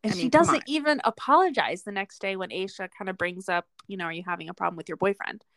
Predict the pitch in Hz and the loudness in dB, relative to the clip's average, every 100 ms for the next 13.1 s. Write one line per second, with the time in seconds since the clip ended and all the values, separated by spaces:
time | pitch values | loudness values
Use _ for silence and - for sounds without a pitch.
0 | _ _ - - 214 214 202 190 190 185 | _ _ -20 -2 0 2 0 -4 -2 0
1 | - 214 208 202 190 165 160 190 - _ | 2 2 2 2 4 2 -2 -10 -20 _
2 | _ _ _ _ _ _ _ 180 185 135 | _ _ _ _ _ _ _ 4 6 6
3 | 190 165 165 - _ 185 190 196 143 156 | 0 -4 -2 -4 _ 0 0 0 0 0
4 | 202 _ - - - _ - 226 254 302 | -2 _ -8 -8 -8 _ 0 4 6 4
5 | 262 262 - 202 180 151 - _ _ _ | -2 -6 -6 -4 -4 -6 -8 _ _ _
6 | 190 196 190 165 _ _ _ _ _ _ | 2 4 2 -2 _ _ _ _ _ _
7 | - 180 139 - - _ _ - - - | 0 0 0 -4 -8 _ _ -20 -18 -6
8 | - 208 190 185 208 214 220 - 262 233 | 2 4 2 -4 -4 -2 -2 -2 -2 0
9 | 190 190 - 285 240 170 165 165 165 - | -2 -2 2 2 4 4 4 2 -2 -6
10 | - 180 - 208 214 196 - 196 180 - | -8 -2 2 2 2 0 0 0 0 -4
11 | 180 160 - - 170 104 143 254 285 285 | -10 -8 -10 -8 -8 -4 4 4 4 0
12 | 277 262 220 247 220 214 208 - 180 175 | 0 0 4 8 8 8 4 0 0 2